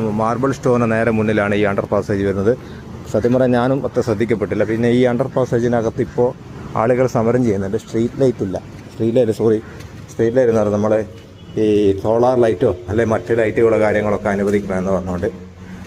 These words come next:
അപ്പോൾ സോളാർ ലൈറ്റ് ഒന്നുകിലെങ്കിലും മറ്റേ വേറെ എന്തെങ്കിലും ഹൈവേയിൽ വെക്കുന്ന അതേപോലെ ലൈറ്റ് കാര്യങ്ങളൊക്കെ ഇതിൻ്റെ രണ്ട് ഭിത്തികളിൽ കൊടുത്തിട്ടുണ്ടെങ്കിൽ ആളുകൾക്ക് ഇതിനകത്തൂടെ സഞ്ചരിക്കും. അപ്പോൾ പകല് തന്നെ ഈ ഇത്രയും ഇരുണ്ട ഒരു ഇതാണ്, വെളിച്ചമില്ലാത്തൊരു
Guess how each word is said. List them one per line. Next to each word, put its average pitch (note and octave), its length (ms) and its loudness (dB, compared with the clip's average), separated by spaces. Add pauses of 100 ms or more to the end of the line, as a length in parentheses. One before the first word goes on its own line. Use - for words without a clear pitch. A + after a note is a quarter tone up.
(200)
അപ്പോൾ G2+ 220 0 (320)
സോളാർ A2+ 340 0
ലൈറ്റ് B2 280 2
ഒന്നുകിലെങ്കിലും A2+ 480 2
മറ്റേ A2 240 0
വേറെ G#2+ 200 4
എന്തെങ്കിലും G#2+ 340 2 (500)
ഹൈവേയിൽ A2+ 420 2
വെക്കുന്ന G#2+ 280 0
അതേപോലെ A2 340 4
ലൈറ്റ് G#2 300 2
കാര്യങ്ങളൊക്കെ G2+ 420 0 (100)
ഇതിൻ്റെ A2 300 0
രണ്ട് G#2+ 140 2 (100)
ഭിത്തികളിൽ G#2 460 2 (580)
കൊടുത്തിട്ടുണ്ടെങ്കിൽ A2 600 2 (120)
ആളുകൾക്ക് A2 360 2
ഇതിനകത്തൂടെ G2+ 460 2
സഞ്ചരിക്കും. G2 320 -2
അപ്പോൾ A#2 220 -2
പകല് A#2 300 2
തന്നെ A#2 180 2 (340)
ഈ A2 40 0 (920)
ഇത്രയും B2 340 2 (300)
ഇരുണ്ട A#2 280 4 (180)
ഒരു G#2+ 120 2 (240)
ഇതാണ്, G#2 260 -2 (160)
വെളിച്ചമില്ലാത്തൊരു G#2+ 720 2